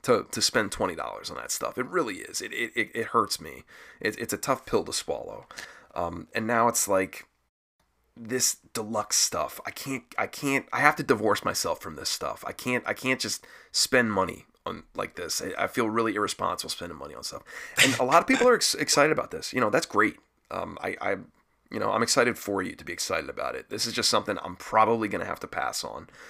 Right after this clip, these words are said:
I think I have to limit myself to just, like, special monster of the day, like, one-off monsters, 'cause I can't just be rebuying Goldar after Goldar, and, you know, they're gonna do the same thing with Zed, they're gonna do the same thing with Rita. I can't do it.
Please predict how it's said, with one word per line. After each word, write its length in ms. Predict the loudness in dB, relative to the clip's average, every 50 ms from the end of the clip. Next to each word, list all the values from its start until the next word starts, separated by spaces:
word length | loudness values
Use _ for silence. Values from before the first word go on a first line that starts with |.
| -20 -20 -20 -20 -4
I 120 | -2 -2 0
think 200 | 2 2 4 4
I 80 | 4
have 120 | 4 4 2
to 80 | 2
limit 260 | 2 2 0 0 -2
myself 360 | -2 -2 0 2 2 2 2 0
to 60 | -4
just, 360 | 0 2 4 4 4 4 4
like, 180 | 2 2 2 2
special 720 | 0 0 2 4 4 4 4 4 2 0 0 0 -2 -4 -10 -20 -20 -20 -20 -20 -20 -12
monster 480 | -4 0 2 2 4 2 0 0 -2 -2
of 60 | -2
the 80 | -2 -2
day, 340 | -2 0 2 2 2 2 0
like, 180 | 0 -2 -4 -4
one-off 440 | -6 -2 -2 0 0 0 -2 -4 -4
monsters, 600 | -6 -8 -8 -6 -6 -8 -8 -8 -8 -8 -8 -8
'cause 460 | -8 -6 -8 -8 -2 0 0 0 0 -2 -6
I 60 | -8 -8
can't 420 | -6 -4 -2 -2 0 -2 -2 -4
just 220 | -4 -4 -4 -4
be 160 | -4 -6 -4 -4
rebuying 680 | -4 -4 -2 -2 0 2 4 4 4 4 2 0 -2
Goldar 640 | -4 -4 -2 0 2 2 2 4 4 2 2 2 0
after 240 | -2 -2 -2 -4
Goldar, 680 | -2 0 0 0 0 2 2 4 6 6 4 4 2 -2
and, 240 | -4 -6 -6 -6 -2
you 60 | 0
know, 100 | 0 0
they're 80 | 0 0
gonna 160 | 0 -2 -2
do 60 | -2
the 80 | 0 0
same 260 | 2 2 2 0 -2 -2
thing 220 | -2 0 0 0
with 100 | 0 0
Zed, 440 | 0 0 0 2 2 2 0 -2 -6 -12 -16 -16 -14 -12
they're 100 | -10 -10
gonna 120 | -8 -6
do 60 | -6 -4
the 80 | 0
same 300 | 0 2 2 2 -2 -4
thing 220 | -2 -2 -2 -2 -2
with 140 | -2 -2
Rita. 460 | -2 0 0 2 2 2 2 2 0 -4 -8 -16 -20 -20 -20 -20 _ _ _ -4
I 40 | -4
can't 320 | -2 0 0 0 0 -2
do 140 | -6 -8 -8
it. 160 | -10 -12 -12